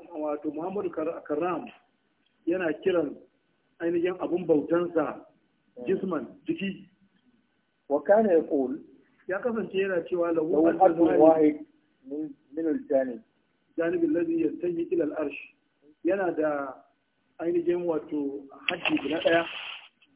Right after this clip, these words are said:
Speaker 1: an gane, daga ɓangaren da yake kaiwa zuwa ga al'arshi. Yana da haddi guda ɗaya daga ɓangaren da ke kaiwa zuwa ga al'arshi, wala nihaya lahu.
Speaker 2: Hmm.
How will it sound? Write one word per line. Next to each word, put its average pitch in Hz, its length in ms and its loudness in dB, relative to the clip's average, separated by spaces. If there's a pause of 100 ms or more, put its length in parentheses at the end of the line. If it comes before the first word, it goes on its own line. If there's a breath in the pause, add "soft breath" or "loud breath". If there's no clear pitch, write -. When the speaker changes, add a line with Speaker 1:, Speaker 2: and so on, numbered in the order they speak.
(300)
Speaker 1:
an 147 100 -4
gane, 160 220 0
daga 143 200 -2
ɓangaren 180 520 4
da 135 240 -2 (320)
yake 165 260 2
kaiwa 156 240 6
zuwa 151 180 2
ga 127 100 0
al'arshi. 143 600 -4 (1120)
Yana 170 220 0
da 143 120 -4
haddi 160 280 -4
guda 143 260 0
ɗaya 175 140 -2
daga 143 160 -2
ɓangaren 170 400 0
da 139 60 -6
ke 139 140 -6
kaiwa 160 260 2
zuwa 156 160 4
ga 139 120 0
al'arshi, 165 400 -4
wala 151 300 2
nihaya 151 400 2
lahu. 139 280 0 (240)
Speaker 2:
Hmm. 143 300 -18